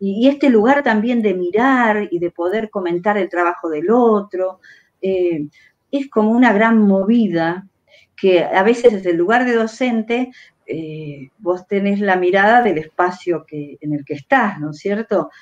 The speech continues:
Pero no esta totalidad. Entonces, los adolescentes hacen dos años de especialidad, eh, y los adolescentes, mirá, ojalá yo hubiese sido adolescente, iría al Instituto Vocacional de Arte, porque, mm,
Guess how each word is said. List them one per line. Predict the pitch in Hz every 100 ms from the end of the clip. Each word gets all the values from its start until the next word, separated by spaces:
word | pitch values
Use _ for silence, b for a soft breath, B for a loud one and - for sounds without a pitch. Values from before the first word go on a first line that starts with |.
| B
Pero | 165 175 190
no | 226 240
esta | 196 196 180
totalidad. | 165 - 151 151 147 139 139 - b b
Entonces, | - 214 233 -
los | 208 220
adolescentes | 214 214 214 - 294 349
hacen | 262 247 233
dos | 233 320 -
años | 233 190 180
de |
especialidad, | 175 180 - 160 160 165 175 202 285 - _ _ _ _ _ _ _
eh, | 165 170 165 156 151 147 135 139 117 120 _ _ _ -
y | 170 147 139 139 - b b b
los | 185 190
adolescentes, | 185 175 175 226 240 254 226 190
mirá, | 175 170 160 160 170 _ -
ojalá | 175 196 233
yo | 254 220
hubiese | 190 185 180
sido | 180 185
adolescente, | 175 165 170 214 247 247 185
iría | 175 185
al | 185
Instituto | 190 185 185 185
Vocacional | 180 175 170 180 180 165
de | 160
Arte, | 160 - 175 - B B B
porque, | - 175 175 180 170 160 156 151 147
mm, | 143 143 139